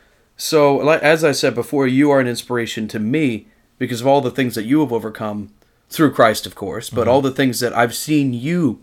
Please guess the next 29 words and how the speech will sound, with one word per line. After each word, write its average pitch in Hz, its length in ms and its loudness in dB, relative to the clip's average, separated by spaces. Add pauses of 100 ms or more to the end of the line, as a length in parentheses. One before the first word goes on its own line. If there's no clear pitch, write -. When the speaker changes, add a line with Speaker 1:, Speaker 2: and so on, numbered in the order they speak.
(300)
Speaker 1:
overcome. 107 520 -2
It's - 140 -12
just - 240 -4
been 117 260 -4 (120)
amazing 127 460 2
to 113 60 -2
watch. 127 600 -6
So, 131 440 0 (480)
you 156 80 2
know, 165 120 8
for 165 100 0
those 170 280 4
that 135 120 0
are 120 140 0
listening 127 580 0 (280)
who 117 340 -4 (100)
don't 113 360 -2
know 120 260 0
you, 101 340 -8 (380)
what 131 180 0
are 180 160 4
some 139 180 0
of 110 60 -2
those 104 180 -4
things 107 200 -4
that 104 160 -10
you 110 180 -6
have 107 180 -6
overcome? 98 540 -8